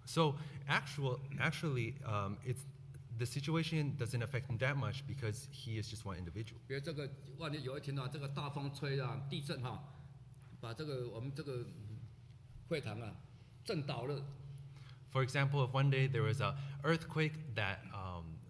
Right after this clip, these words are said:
Speaker 1: completely destroyed, uh, this chapel.
Speaker 2: 啊，那你还是有家可以住啊，你们家没有被震倒啊。
Speaker 1: You will still have a house to live in.
Speaker 2: 对。
Speaker 1: Your house did not fall.
Speaker 2: 啊，你还可以，可以生活啊，晚上可以有水洗澡啊，有地方可以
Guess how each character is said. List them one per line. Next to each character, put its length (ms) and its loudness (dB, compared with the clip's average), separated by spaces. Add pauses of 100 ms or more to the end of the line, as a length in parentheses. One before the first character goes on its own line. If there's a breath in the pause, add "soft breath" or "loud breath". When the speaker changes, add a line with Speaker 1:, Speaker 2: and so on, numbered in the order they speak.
(140)
Speaker 1:
completely 380 4
destroyed, 640 4
uh, 180 -2
this 200 -4
chapel. 400 0 (640)
Speaker 2:
啊， 200 -8 (180)
那 160 -2
你 160 -4
还 140 -2
是 120 -6
有 140 -4
家 180 -6
可 120 -4
以 60 -2
住 260 -10
啊， 140 -6
你 80 -6
们 160 -6
家 240 -6 (140)
没 80 -4
有 100 -6 (140)
被 120 -2
震 220 -6
倒 120 -10
啊。 180 -12 (400 loud breath)
Speaker 1:
You 180 6
will 120 6
still 340 4
have 360 2
a 80 -4
house 320 0
to 60 2
live 240 0
in. 120 0
Speaker 2:
对。 80 -6
Speaker 1:
Your 100 0
house 220 2
did 120 -2
not 240 -2
fall. 260 -2 (240)
Speaker 2:
啊， 200 -8
你 120 -6
还 100 -2
可 120 -4
以， 20 -2 (140)
可 100 -4
以 40 -2
生 260 -4
活 160 -4
啊， 120 -2
晚 200 -6
上 200 -6
可 120 -6
以 320 -4
有 180 -6
水 300 -8
洗 240 -10
澡 280 -12
啊， 240 -6 (520 loud breath)
有 240 -8 (100)
地 160 -10
方 160 -4
可 120 -4
以 120 -4